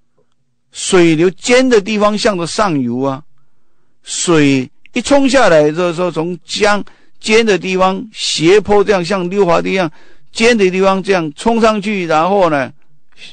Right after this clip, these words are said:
再溜下来啊。”水流的速度，那个力量就被分散了。武田信玄就采用了这种方法，果然把一条水流的力量分成两三股的力量，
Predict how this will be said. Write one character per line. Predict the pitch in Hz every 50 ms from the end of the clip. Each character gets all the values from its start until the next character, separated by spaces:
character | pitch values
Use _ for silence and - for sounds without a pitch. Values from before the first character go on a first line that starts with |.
| - - - - - - - - -
再 | - 165 151
溜 | 135 131 151 151 147
下 | 135 - 143 127
来 | 107 92
啊。” | - - - - - _ _ _ _ _ _ _ _ _ _ _ _
水 | _ - - 175 165 156 143
流 | 139 143 156 175
的 | 170 196 185 175 170
速 | 165 - - 247 240 202
度， | 180 208 202 180 170
那 | - 185
个 | 180 170
力 | 175 196
量 | 190 180 175 165
就 | 151 180
被 | 165 - 160 151
分 | - - 180 175 175
散 | 156 - 180 165 143 120 107
了。 | 104 107 - - - - - - - - - - - - - - - - _ _ _ _ _ _ _ _ _ _ _ _ _ _ _ _ _
武 | - 135 135
田 | 127 143 139 156
信 | 151 151 190 151
玄 | 139 135 139
就 | 151
采 | 139 - - 101 98
用 | 123 151 160
了 | 143 127
这 | 117 113 135
种 | 123 117 104 95
方 | 98 117 107 107 104
法， | 98 - 82 - - _ _ _ _ _ _ _ _ _ _ _
果 | - 190 190 190 190 185
然 | 175 170 175 214 247 226
把 | 208 185 156 151
一 | 127 208
条 | 196 - 170 156 170 180
水 | 175 - - - 151 139 127
流 | 117 120 117 123 143
的 | 156 160 160 147 135
力 | 120 180 196 165
量 | 151 175 165 135 - 127 -
分 | - - 175 160 160
成 | 139 131 120 123 123
两 | 127 135 120 104 101 101 104 107
三 | - - - 147 151 156 160 165 165 170 - - - - - - -
股 | - 113 101 101
的 | 101 113 113
力 | 117 120 117
量， | 110 113 110 104 -